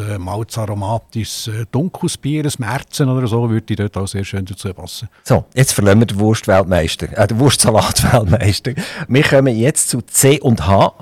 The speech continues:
Speaker 2: Konzepte, zur Werbeagentur von Christoph Rölli, wo er mit zwei Partnern zusammenführt.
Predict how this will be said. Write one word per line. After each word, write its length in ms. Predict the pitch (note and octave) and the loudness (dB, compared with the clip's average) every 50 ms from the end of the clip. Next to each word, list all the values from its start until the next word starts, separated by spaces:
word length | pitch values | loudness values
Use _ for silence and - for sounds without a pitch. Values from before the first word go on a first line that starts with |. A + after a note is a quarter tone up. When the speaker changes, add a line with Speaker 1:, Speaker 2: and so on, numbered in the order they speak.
| - _ - | -20 _ -8
Speaker 2:
Konzepte, 800 | - D#3+ D#3+ D#3+ - - - E3+ F3 - - - F3+ F#3 B3 A#3+ - _ _ _ _ _ _ _ _ | -4 -2 -2 -2 -2 -2 -2 -2 -2 -2 -6 -4 -2 -2 -2 -2 -6 _ _ _ _ _ _ _ _
zur 200 | - C3 A2 G2 - | -2 -2 -2 0 -2
Werbeagentur 1120 | G#2+ F2+ F2+ F#2+ F2 F2 G#2 A#2+ - E3 D3 D3+ D3+ E3+ E3 - - E3+ E3+ F3 E3+ - - - - C3+ | -6 -4 0 0 2 2 2 0 0 0 0 0 0 -2 -4 -4 -4 -4 -2 -2 -4 -6 -10 -14 -12 -12
von 340 | B2 - D3+ D3+ D3 D#3 E3 | -8 -2 0 0 0 0 -2
Christoph 600 | - B2 B2 D3 D#3+ D3+ - - D#3 D3 - - - | -4 -4 -2 -2 -2 -4 -2 -4 -4 -4 -4 -8 -8
Rölli, 440 | - C3 C#3 C#3 C#3+ D3+ E3 E3 D#3 - - - - - | -4 -2 0 0 0 2 0 -2 -4 -6 -14 -20 -18 -14
wo 160 | - A#2 A#2 | -6 0 2
er 160 | A2+ A2+ A2+ G#2 | 2 4 4 2
mit 180 | G#2 G2 - | 2 0 0
zwei 220 | - A2 G#2 G#2 G#2 | 2 2 4 2 2
Partnern 540 | - - F#2+ G2 A#2 - C3 C3+ C3+ - _ _ - - | 2 2 2 2 2 2 -2 -6 -6 -6 _ _ -14 -6
zusammenführt. 640 | - B2+ A#2 B2 C3+ B2+ - C3+ C3+ C#3 - - | -2 0 0 0 0 -2 -2 -2 -2 -2 -2 -6